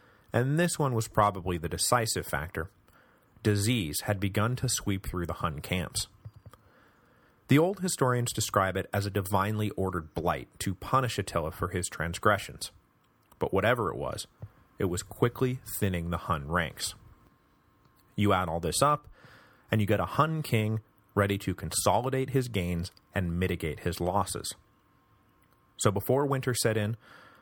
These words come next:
Attila withdrew back to his homeland north of the Danube River. He would never return to the west.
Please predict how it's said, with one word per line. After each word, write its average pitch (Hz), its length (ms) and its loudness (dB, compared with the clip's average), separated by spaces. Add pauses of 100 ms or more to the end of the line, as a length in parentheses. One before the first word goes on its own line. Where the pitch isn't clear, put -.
Attila 117 380 2
withdrew 104 560 0
back 90 240 0
to 101 100 -2
his 95 100 0
homeland 87 540 0
north 82 280 -2
of 90 60 -2
the 87 60 -2
Danube 82 380 -2
River. 95 320 2 (1300)
He 101 80 0
would 92 160 0
never 104 420 0 (140)
return 80 580 -4
to - 80 -10
the 78 100 -2
west. - 440 -4